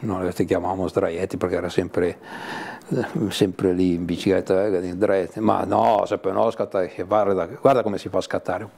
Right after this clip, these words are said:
beh, è stato sul rapportone, messo la mano sulla spalla a testa, guarda come si fa,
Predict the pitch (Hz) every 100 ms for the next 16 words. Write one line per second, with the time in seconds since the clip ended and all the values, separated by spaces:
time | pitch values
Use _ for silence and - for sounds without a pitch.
0 | - 98 87 - - 92 95 92 85 95
1 | - - 95 92 98 - - - - -
2 | 104 107 92 98 85 101 95 - 104 95
3 | - - 95 - 92 120 113 92 90 95
4 | 107